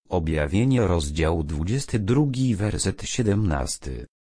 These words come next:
Podnoszenie z upadku odbywać się będzie według pewnych określonych zasad,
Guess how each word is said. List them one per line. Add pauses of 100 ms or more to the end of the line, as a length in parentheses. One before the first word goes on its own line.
(140)
Podnoszenie
z
upadku
odbywać
się
będzie
według
pewnych
określonych
zasad,